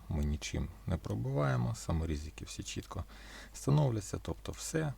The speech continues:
добре. Воно і виглядає красиво, як для клієнта, та й для себе. Ну, мені приє-, приємно такі проекти робити, як то, мовити, до са-,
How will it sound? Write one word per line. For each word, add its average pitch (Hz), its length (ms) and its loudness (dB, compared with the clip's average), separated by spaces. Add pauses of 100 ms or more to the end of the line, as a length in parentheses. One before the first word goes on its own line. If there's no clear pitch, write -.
добре. 90 400 0
Воно 110 280 6
і 92 120 4
виглядає 147 560 4
красиво, 120 520 0
як 107 160 4
для 98 120 2
клієнта, 98 560 4
та - 200 0
й 107 60 8
для 76 140 0
себе. 76 400 2
Ну, 78 280 2 (540)
мені 143 260 8
приє-, 69 520 2
приємно 67 460 0
такі - 220 -4
проекти - 500 -2
робити, 76 420 0 (680)
як 90 120 2
то, - 140 0
мовити, 71 540 2
до 71 160 8
са-, - 260 4